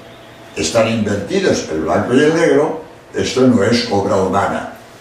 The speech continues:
no es obra de un pintor medieval, como nos han dicho los medios de comunicación. Esto no es un negativo. Pero lo bonito que quería decir es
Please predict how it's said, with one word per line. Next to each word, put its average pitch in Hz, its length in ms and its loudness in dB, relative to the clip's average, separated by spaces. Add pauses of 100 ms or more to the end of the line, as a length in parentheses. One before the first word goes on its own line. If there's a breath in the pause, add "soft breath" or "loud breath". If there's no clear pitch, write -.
(100)
no 156 140 2
es 165 180 0
obra 170 300 2
de 170 80 2
un 156 180 -4
pintor 156 580 0
medieval, - 720 0 (440)
como 120 180 -2
nos 127 220 4
han 127 160 0
dicho 131 260 0
los 123 140 2
medios 127 280 2
de 113 140 0
comunicación. 104 680 -6 (500)
Esto 127 320 2
no 117 100 2
es 117 140 2
un 104 180 -2
negativo. - 400 -8 (800)
Pero 80 160 0
lo 82 100 0
bonito - 480 2 (420)
que 104 220 -2
quería 98 280 -4
decir 104 380 -2 (600)
es - 320 -2